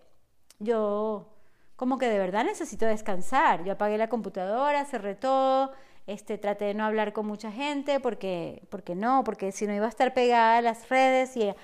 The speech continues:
y a WhatsApp y todo. Entonces, ¿sabes? No es fácil. No es fácil y, y a veces la gente se queja porque me desconecto por, por ciertos momentos y periodos,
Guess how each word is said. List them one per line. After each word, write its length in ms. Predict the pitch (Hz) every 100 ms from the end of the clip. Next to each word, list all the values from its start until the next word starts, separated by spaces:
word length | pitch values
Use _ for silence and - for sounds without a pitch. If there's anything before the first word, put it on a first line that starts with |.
| - - -
y 60 | 220
a 360 | 214 190 190 185
WhatsApp 680 | 185 - 294 294 277 262
y 60 | 233
todo. 320 | 233 247 247
Entonces, 360 | 233 214 233 254
¿sabes? 240 | 277 247
No 80 | 233
es 100 | 240
fácil. 400 | 262 226 226 180 - _ - - - -
No 60 |
es 100 | 302
fácil 440 | 330 294 294 339 311
y, 280 | 269 233 214
y 140 | 214
a 60 | 214
veces 300 | 214 220 277
la 100 | 285
gente 240 | 247 233
se 160 | 254 262
queja 500 | 277 285 285 285 262
porque 220 | 247 214
me 160 | 196 185
desconecto 800 | 180 - 196 233 247 220 254 247
por, 300 | 240 202 - - - _ _ _
por 440 | - 202 196 196 160
ciertos 420 | - 233 220 247
momentos 540 | 247 240 254 269 269 269
y 80 |
periodos, 600 | 208 220 254 294 311 311